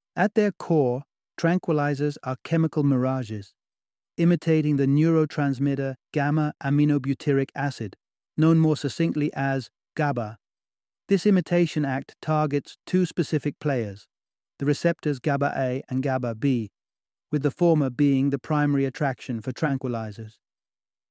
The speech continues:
Picture the gaba A receptor as a protein pentagon, ensconced within a neuron's membrane,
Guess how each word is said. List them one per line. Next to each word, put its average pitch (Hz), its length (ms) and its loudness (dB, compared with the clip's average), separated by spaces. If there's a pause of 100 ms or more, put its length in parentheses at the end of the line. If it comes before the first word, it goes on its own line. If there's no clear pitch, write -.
(160)
Picture 220 300 0
the 190 100 2
gaba 151 500 0
A 143 100 -2
receptor 139 500 -2
as 131 140 -4
a 135 60 -4
protein 151 480 0
pentagon, 120 640 -4 (640)
ensconced 175 600 0
within 165 260 2
a 156 60 4
neuron's 151 460 2
membrane, 127 560 0